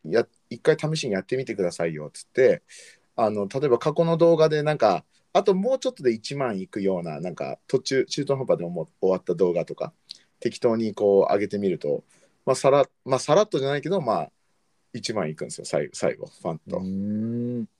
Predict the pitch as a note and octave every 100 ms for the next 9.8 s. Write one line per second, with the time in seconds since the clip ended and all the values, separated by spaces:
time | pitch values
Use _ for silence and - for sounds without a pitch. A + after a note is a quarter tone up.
0 | _ _ _ - A#2 D3 E3 D#3+ D3+ C#3
1 | C3+ B2 _ _ A#2 A#2+ - F#3+ G#3 G3+
2 | G3+ F#3+ G3 C#3 F2 E2+ D2+ - _ _
3 | _ - B2+ - D#2 - - G#2+ - E2+
4 | F2 - F2 E2 E2 - E2+ D#2+ - E2+
5 | E2 D2+ D2 C#2+ - - - - - -
6 | - - F3+ - - F2 - D3+ F#2 F2+
7 | F#2 F#2+ G2+ G2+ G#2 G2+ G2+ G#2 G2+ E2+
8 | A2+ A#2 E3 D3+ - C3 A2 G2+ A#2+ C3+
9 | C#3 E3+ D#3 D#3+ E3 D#3+ D#3+ D3+